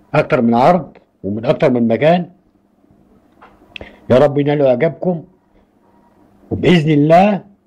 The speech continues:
اي حد محتاج اي حاجه يترك لنا تعليق واحنا تحت امره.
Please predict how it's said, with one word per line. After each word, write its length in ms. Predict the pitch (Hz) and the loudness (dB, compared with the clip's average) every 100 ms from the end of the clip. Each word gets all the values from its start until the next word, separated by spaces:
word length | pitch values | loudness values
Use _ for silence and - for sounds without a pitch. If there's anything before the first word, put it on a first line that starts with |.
| _ _ _ _ _ - | _ _ _ _ _ -2
اي 240 | 190 175 143 | 2 4 4
حد 280 | 147 147 | 2 0
محتاج 400 | 143 117 - 151 | -2 -2 -4 -2
اي 180 | 151 156 | -2 -2
حاجه 280 | 120 170 160 | 0 -2 0
يترك 440 | 135 - _ 131 147 | -4 -8 _ -6 0
لنا 140 | 170 | 0
تعليق 560 | 156 117 135 185 147 - _ _ _ _ _ _ - | 0 0 -2 -2 -4 -14 _ _ _ _ _ _ -4
واحنا 240 | 139 131 135 | -2 0 -2
تحت 260 | 156 - | -4 -2
امره. 360 | 120 113 98 | -6 -6 -8